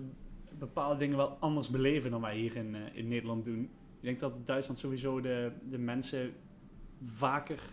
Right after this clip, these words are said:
ehm, genieten. Dus, of genieten aan de andere kant in de zin van, in Duitsland is het veel normaler om iedere avond een glas, eh, wijn te drinken. Terwijl wij hier in Nederland altijd proberen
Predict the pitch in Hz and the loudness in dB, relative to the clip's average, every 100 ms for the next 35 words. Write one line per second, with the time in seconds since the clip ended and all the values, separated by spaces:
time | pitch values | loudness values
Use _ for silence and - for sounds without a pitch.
0 | - - 120 110 113 113 110 110 - - | -14 -10 -4 -2 -2 -2 -2 -4 -8 -16
1 | - - - - - 135 135 123 160 - | -18 -18 -18 -8 2 2 2 0 -6 -12
2 | - 120 120 - - - - - 127 120 | -6 -4 -2 -4 -12 -16 -16 -10 -4 -2
3 | 117 107 110 110 113 107 - 120 120 - | -2 -6 -4 -4 -4 -6 -2 -2 0 -2
4 | 113 110 117 113 113 - - - - - | -4 0 0 0 0 -4 -14 -18 -18 -18
5 | - 127 127 139 139 - 151 143 131 123 | -4 2 4 4 2 2 2 4 6 4
6 | 135 139 123 131 151 127 127 135 135 120 | 4 2 2 2 0 0 0 0 2 0
7 | 113 123 117 120 110 - - 117 113 113 | -2 -2 0 0 -2 -8 -6 -4 0 0
8 | 113 - 110 107 113 135 - - - 127 | 0 -2 -4 -4 -4 -6 -10 -18 -6 2
9 | 123 123 127 123 120 117 135 131 117 - | 4 6 6 4 2 4 4 2 0 2
10 | 110 120 113 - - - - - 120 127 | 0 2 -2 -4 -12 -16 -16 -10 0 2
11 | 123 120 120 | 4 4 2